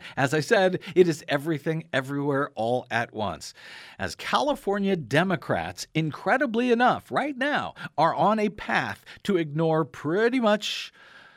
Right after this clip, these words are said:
all legitimate voting system and cybersecurity experts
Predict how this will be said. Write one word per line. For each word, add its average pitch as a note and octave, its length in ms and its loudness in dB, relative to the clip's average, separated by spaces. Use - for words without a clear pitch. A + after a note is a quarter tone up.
all A#3 480 4
legitimate A#3 540 0
voting A3 340 2
system A3+ 320 -2
and F#3+ 100 -4
cybersecurity G#3 640 0
experts E3+ 800 -2